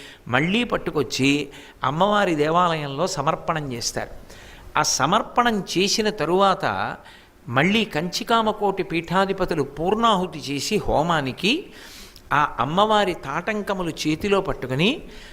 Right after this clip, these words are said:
శుభముహూర్తంలో మంగళవాద్యాలతో అంతరాలయ ప్రవేశం చేసి మంత్రపూరితంగా అమ్మవారి చెవులకు తాత్కాలికంగా పెట్టబడినటువంటి తాటంకములను తొలగించి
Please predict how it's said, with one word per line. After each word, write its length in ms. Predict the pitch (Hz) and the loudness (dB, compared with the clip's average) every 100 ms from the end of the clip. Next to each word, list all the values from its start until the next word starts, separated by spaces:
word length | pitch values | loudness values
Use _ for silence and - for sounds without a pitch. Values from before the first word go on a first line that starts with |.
| - | -6
శుభముహూర్తంలో 1300 | - - 156 180 220 175 175 - 135 120 135 226 403 - - - | -2 0 2 2 4 2 -2 -4 -6 0 2 2 0 -8 -20 -12
మంగళవాద్యాలతో 1300 | 110 117 175 240 220 202 170 139 156 151 143 165 233 - | -2 0 4 4 6 4 2 0 2 2 0 2 2 0
అంతరాలయ 560 | 151 156 196 190 180 | 0 2 4 2 0
ప్రవేశం 680 | 170 - 117 160 196 - 143 117 | -2 -4 -2 2 2 0 -4 -4
చేసి 420 | 120 - 202 330 - - - - | -2 0 2 0 -4 -14 -18 -4
మంత్రపూరితంగా 1200 | 107 143 190 247 247 247 240 226 226 214 214 - | 2 2 4 2 2 0 -2 0 -2 2 2 2
అమ్మవారి 500 | 165 170 202 208 208 | 0 2 4 4 2
చెవులకు 460 | 196 180 190 202 196 | 0 2 2 2 -2
తాత్కాలికంగా 1080 | - 156 185 - - 220 214 214 208 208 202 | 0 0 0 -2 2 2 2 0 -2 0 0
పెట్టబడినటువంటి 1000 | 202 196 196 185 180 175 175 170 156 | 0 -2 -2 -2 -2 -2 -2 -2 -2
తాటంకములను 880 | 156 127 127 156 202 196 202 190 170 | -2 0 0 0 -2 0 0 2 -2
తొలగించి 880 | 143 127 127 139 123 107 - 240 330 | 0 2 2 2 -4 -2 2 2 0